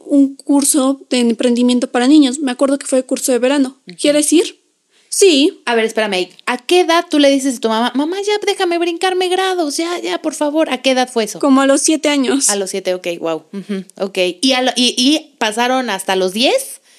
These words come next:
Speaker 2: para que entonces tú tuvieras esta actividad de,
Speaker 1: No,
Speaker 2: eh?
Speaker 1: a los siete años ese mismo año empecé con Business
Speaker 2: Ah,
Speaker 1: Kids.
Speaker 2: ok, desde los siete, ok, wow. Ujú. ¿Y ahí qué, y ahí qué pasa? ¿Qué descubres? ¿Con qué te encuentras? ¿Qué es Business Kids desde tu perspectiva?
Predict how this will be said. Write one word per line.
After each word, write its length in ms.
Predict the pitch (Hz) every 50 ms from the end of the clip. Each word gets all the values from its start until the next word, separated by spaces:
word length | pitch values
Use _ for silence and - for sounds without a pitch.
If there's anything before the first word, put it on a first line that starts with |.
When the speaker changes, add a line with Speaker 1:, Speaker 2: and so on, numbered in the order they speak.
| _ - - _ _
Speaker 2:
para 240 | - 214 208 202 196
que 60 | - 202
entonces 340 | 208 196 220 214 247 233
tú 120 | - 247 233
tuvieras 400 | 240 240 226 233 220 226 226 -
esta 180 | 220 208 -
actividad 380 | 214 214 - 202 185 180 180 180
de, 120 | 180 180 -
Speaker 1:
No, 280 | - 294 294 285 277
Speaker 2:
eh? 20 | 269 -
Speaker 1:
a 100 | 285 285
los 160 | 294 285 330
siete 240 | 330 349 370 381 381
años 240 | 339 311 339 381 -
ese 180 | 320 - 320
mismo 280 | 302 294 285 269 269 269
año 160 | 262 262 277
empecé 300 | 302 277 269 262 - 254
con 140 | - 269 254
Business 320 | 247 233 277 240 233 - - -
Speaker 2:
Ah, 120 | - 226 214
Speaker 1:
Kids. 120 | - -
Speaker 2:
ok, 140 | 208 196 - 247 285 339 302
desde 220 | 240 208 202 196
los 120 | 190 190 185
siete, 320 | - 269 277 - - 175 -
ok, 180 | - 208 202 226 233 254 240 190 180 _
wow. 280 | 208 196 196 185 180 _
Ujú. 420 | - 190 175 165 190 196 226 233 226 _ _ _ _ _ _ _ _ _ _ _ _ _ _ _ _ _ _ _ _ _
¿Y 100 | - 262
ahí 180 | 262 269 302 311
qué, 140 | - 339 277 -
y 80 | 269 294
ahí 140 | 302 320 311
qué 140 | 349 339 339
pasa? 360 | - 294 285 - - 233 226
¿Qué 140 | - 294 294
descubres? 800 | 294 311 285 294 - - 285 311 320 302 302 311 302 302 285 294
¿Con 220 | - 262 247 233
qué 140 | 233 277 277
te 120 | 277 277
encuentras? 800 | 254 247 233 233 - 269 277 285 294 277 294 277 277 285 277 - - - _ _ _ _ _ _
¿Qué 360 | _ - 320 330 320 311 294
es 140 | 294 269 233
Business 440 | 226 262 262 262 269 247 240 233 233
Kids 260 | - 269 269 262 - _
desde 340 | 190 214 214 214 196 202 190
tu 160 | 196 208 208
perspectiva? 720 | - 185 185 - - 180 180 _ 196 190 160 151 - -